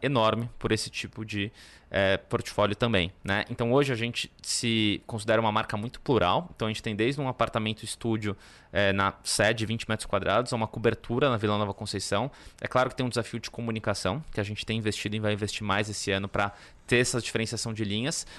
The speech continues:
mas, é, a gente percebeu que também tem um espaço muito relevante pra apartamentos maiores. Até porque quando você olha pra essa vocação de short stay, e, e, e a gente também opera em locações mensais, eu posso falar um pouquinho mais sobre, é, mas quando a gente olha especificamente pra short stay,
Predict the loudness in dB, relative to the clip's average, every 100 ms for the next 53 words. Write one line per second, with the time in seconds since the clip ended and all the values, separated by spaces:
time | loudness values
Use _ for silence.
0 | -20 -2 2 4 2 2 4 4 0 -4
1 | -4 -2 -2 -2 -2 2 0 0 -2 0
2 | 0 0 -2 -6 -2 2 2 4 0 -2
3 | -8 -18 -2 0 0 0 -4 0 4 6
4 | 6 2 -8 -10 -4 -2 -2 -2 0 0
5 | 2 4 4 4 2 0 2 2 2 0
6 | -12 -20 -4 -2 0 -2 -2 -2 -2 2
7 | 2 2 2 4 4 2 -4 -14 -10 -4
8 | -2 0 0 0 0 0 2 2 2 2
9 | -2 -4 -6 -6 -6 -4 0 0 0 -4
10 | 0 2 2 -2 -10 -8 -6 -2 2 2
11 | 2 -4 -12 -20 -20 -2 4 4 4 0
12 | 0 -2 0 0 -2 -4 -4 -4 -2 -2
13 | 2 0 0 2 4 4